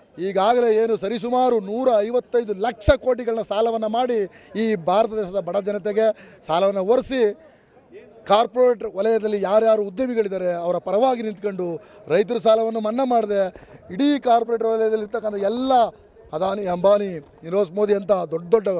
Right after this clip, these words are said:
ವ್ಯಕ್ತಿಗಳ ಕೋಟ್ಯಾಂತರ ರೂಪಾಯಿಗಳ ಸಾಲವನ್ನು ಮನ್ನಾ ಮಾಡಿ ನಮ್ಮ ಬಡ ರೈತರ ಮೇಲೆ, ಬಡ ಕೂಲಿ ಕಾರ್ಮಿಕರ ಮೇಲೆ ಹೊರೆಯನ್ನು ಹೊರಿಸಿರ್ತಕ್ಕಂಥ ಮೋದಿಯವರು ಮುಂದಿನ ದಿನಗಳಲ್ಲಿ ದೇಶದ ಪ್ರಧಾನಿ ಆಗ್ದಂಗೆ ನಮ್ಮ ಎಲ್ಲ ಹೈಂದ ವರ್ಗದವರು ಇರ್ಬೋದು,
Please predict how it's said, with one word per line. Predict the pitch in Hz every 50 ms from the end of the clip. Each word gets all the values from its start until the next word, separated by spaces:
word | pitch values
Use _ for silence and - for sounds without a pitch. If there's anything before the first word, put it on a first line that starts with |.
| - - _ _ - - -
ವ್ಯಕ್ತಿಗಳ | 190 - - 226 220 220 214 196 180 160 - -
ಕೋಟ್ಯಾಂತರ | 202 208 - - 233 240 254 262 254 220 254 240 214 214 208
ರೂಪಾಯಿಗಳ | 175 233 226 220 214 208 202 - - -
ಸಾಲವನ್ನು | 190 208 226 214 220 208 196 190 196
ಮನ್ನಾ | 220 240 247 254 247
ಮಾಡಿ | 226 202 196 190 180 170 - - - _ - - - 160
ನಮ್ಮ | 170 185 185 175 165 151 - - - _ 127 143
ಬಡ | 190 233 226 202 220
ರೈತರ | 262 - 247 233 226 214 202
ಮೇಲೆ, | 196 190 185 180 175 170 147 - _ _ _ _ _ _ _ -
ಬಡ | 180 190 202 -
ಕೂಲಿ | 220 269 269 269 185
ಕಾರ್ಮಿಕರ | 262 247 247 240 233 - 226 220 214 208
ಮೇಲೆ | 208 208 202 196 185
ಹೊರೆಯನ್ನು | 185 185 214 220 220 214 196
ಹೊರಿಸಿರ್ತಕ್ಕಂಥ | 208 202 156 202 233 190 233 202 220 214 214 208 196 214
ಮೋದಿಯವರು | 233 240 247 247 247 254 269 277 254 220 - - - - - -
ಮುಂದಿನ | 190 220 233 254 233
ದಿನಗಳಲ್ಲಿ | 240 240 233 233 226 214 202 180
ದೇಶದ | 214 208 190 208 208 - 202
ಪ್ರಧಾನಿ | 202 208 220 214 214 208 202
ಆಗ್ದಂಗೆ | 202 190 208 202 202 202 196 185 160 - - - -
ನಮ್ಮ | - 160 170 185 208
ಎಲ್ಲ | 240 277 294 302 294 294 269 247 214 190 - _ _ _ _ _ _ _ _ _ _ - - - - - - - - _ 170
ಹೈಂದ | 196 240 254 240 240 240
ವರ್ಗದವರು | 247 240 240 247 247 247 254 254
ಇರ್ಬೋದು, | 254 240 254 247 254 269